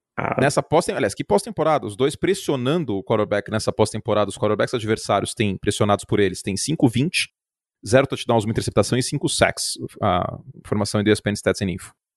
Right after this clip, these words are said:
Speaker 1: E aí já é uma coisa pra gente ficar de olho pro Super Bowl, que a gente sabe que a linha ofensiva do, dos Bengals tem bastante problemas, né? Ah, o Joe Burrow tá conseguindo lidar e tal, mas assim, ah,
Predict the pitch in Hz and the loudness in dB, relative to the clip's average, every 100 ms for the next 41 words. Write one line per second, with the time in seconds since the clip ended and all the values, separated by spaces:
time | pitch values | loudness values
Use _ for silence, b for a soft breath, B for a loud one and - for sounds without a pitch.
0 | _ _ 101 101 98 90 95 98 110 113 | _ _ -2 2 4 4 -2 2 2 2
1 | 127 120 120 123 123 120 127 117 117 107 | 0 0 2 0 0 0 2 2 2 2
2 | 113 - 120 135 104 87 101 143 B B | 0 -4 -2 0 0 4 4 2 B B
3 | _ _ - 120 123 - - 104 104 123 | _ _ -2 0 0 0 4 4 2 -4
4 | 143 131 120 104 120 123 117 123 123 - | 0 2 2 0 -2 -2 0 -2 0 0
5 | 113 110 117 101 101 92 87 82 76 _ | 0 4 4 4 2 2 2 -2 -8 _
6 | _ _ _ _ 104 104 110 117 123 123 | _ _ _ _ -8 0 2 4 0 0
7 | - 127 117 - 120 123 - 131 104 90 | -2 0 0 0 -2 -2 -2 0 4 2
8 | 82 82 101 107 208 208 143 151 135 151 | 0 -2 -2 0 0 2 2 4 6 6
9 | 151 139 - 131 143 104 110 139 113 113 | 4 2 2 -2 -2 -2 0 0 2 0
10 | 92 92 113 120 104 95 98 95 101 B | 2 4 6 6 4 2 0 0 0 B
11 | B B - 110 120 139 147 107 76 - | B B 0 2 2 2 2 -2 -4 -10
12 | _ _ _ _ 90 90 - | _ _ _ _ 0 2 0